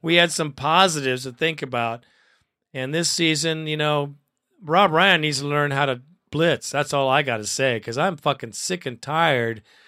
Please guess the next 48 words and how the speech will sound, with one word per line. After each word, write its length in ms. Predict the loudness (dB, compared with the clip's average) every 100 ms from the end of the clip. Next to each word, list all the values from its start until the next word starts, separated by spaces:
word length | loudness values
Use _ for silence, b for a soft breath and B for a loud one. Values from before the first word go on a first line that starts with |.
| b b
of 140 | -6 -2
falling 360 | 0 2 2
back 260 | 2 2 0
into 200 | -6 -6
coverage 520 | -2 0 0 -2 -4
and 180 | -8 -4
not 280 | 0 0 -2
putting 240 | -8 -8
pressure 680 | -4 -4 -2 -4 -6 -8 -10 -12
in 140 | -8
the 80 | -6
middle 400 | -6 -6 -10 _ _ _ _ _ _ _ _ _ _ _ _ _ _ _ -12
and 140 | -10
taking 340 | -2 -2 -2 -4
the 160 | -4
edge. 340 | -2 -2 -2 -8
We 320 | -12 -10 -2
got 220 | -2 0
guys 280 | 2 2 2
that 100 | -2
are 80 | -4
fast 380 | 0 2 2 -2
enough 140 | -6
to 80 | -6
do 240 | -4 0
it, 40 | 0
and 100 | 0
we're 100 | 0
not 200 | 0 0
doing 300 | -2 -2 -4
it. 100 | -10 -14
We're 60 | -10
just 180 | -8 -4
not 180 | -4 -2
doing 200 | -4 -2
it 120 | -2
enough. 360 | -4 -4 -6 -14 _ _ _ _ _ _ -6
I'm 120 | -4
sick 400 | -2 0 2 2
of 120 | 0 -2
it, 120 | -4
man. 260 | 0 2
They, 180 | 2 0 b b b
this 220 | -4 -2
third 320 | 4 6 6
down 340 | 4 6 6 6
and, 200 | 2 -4 -6
and, 320 | -4 -4 -8